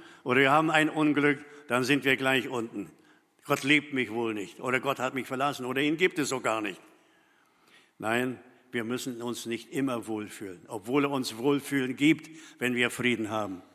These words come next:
Nein, wichtig ist, dass wir es wissen aus der Bibel. Was auch immer geschieht, er ist mein Herr, er ist mein Gott. Wir haben hier die Vergangenheit angesprochen,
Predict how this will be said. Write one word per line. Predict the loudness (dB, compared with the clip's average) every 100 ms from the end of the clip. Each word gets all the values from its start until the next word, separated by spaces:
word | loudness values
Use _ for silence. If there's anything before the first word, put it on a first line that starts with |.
| _ -20 -20 -20 _
Nein, | 2 4 4 2 -4 -16 -20 _
wichtig | -4 0 0 -2 -4
ist, | -2 -4 -4
dass | -6 -4
wir | -6
es | -6 -6 -8
wissen | 0 0 0
aus | -8 -6
der | -6
Bibel. | -6 -8 -8 -10 -14 -20 -20
Was | 0 2 2
auch | 2 0 0 2
immer | 2 4 2
geschieht, | 0 2 2 2 -2 -20 -20 -20 _ _
er | 2 4 2 0
ist | 0 0 -4 -4
mein | -2 -2 -4
Herr, | -6 -8 -8 -14 _ _ _ _
er | 2 2 2 -2
ist | -6 -6 -8
mein | -6 -6 -8
Gott. | -10 -12 -18 _ _ _ _ -20 -20 _ _ _ _ _ _ _ _ _ _ _ _
Wir | 2 4
haben | 6
hier | 6 6 4 0 -6 -4
die | 0
Vergangenheit | 2 4 4 4 4 4
angesprochen, | 4 4 4 2 0 2 0 0